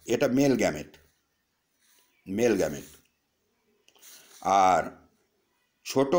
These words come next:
আই, ছোট আর, ছোট আই, ছোট আর, এটা ফিমেল গ্যামেট। তাহলে এই ঘরটায়, প্রথম ঘর, অর্থাৎ এই ঘরটা,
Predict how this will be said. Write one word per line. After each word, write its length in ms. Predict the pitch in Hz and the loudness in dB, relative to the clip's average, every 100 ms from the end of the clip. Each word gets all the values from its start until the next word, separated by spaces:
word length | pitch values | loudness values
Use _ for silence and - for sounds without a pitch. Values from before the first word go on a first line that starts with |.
| 165 | 4
আই, 160 | 170 170 | 4 2
ছোট 220 | 160 175 | -2 2
আর, 160 | 170 180 | 2 2
ছোট 200 | - 147 151 | -2 0 4
আই, 180 | 143 147 | 4 2
ছোট 180 | 135 131 | 0 2
আর, 120 | 127 | 2
এটা 160 | 131 127 | 0 -2
ফিমেল 340 | - 107 87 | -2 0 -2
গ্যামেট। 300 | 76 73 73 - _ _ _ _ _ _ _ _ _ _ _ _ _ _ _ _ _ - - | -4 -10 -14 -18 _ _ _ _ _ _ _ _ _ _ _ _ _ _ _ _ _ -20 -4
তাহলে 220 | 147 170 - | 0 0 2
এই 140 | 143 190 | 2 2
ঘরটায়, 600 | 151 151 147 - 87 73 78 - _ | 2 0 0 0 -2 -2 -6 -14 _
প্রথম 300 | 139 151 175 160 | -4 -2 0 0
ঘর, 240 | 95 80 - - _ _ _ _ | 2 0 -4 -18 _ _ _ _
অর্থাৎ 340 | 113 117 131 123 - 139 | -2 0 -2 -6 -8 -2
এই 180 | 143 143 | 0 2
ঘরটা, 420 | 92 90 - 62 | 0 -4 -8 -16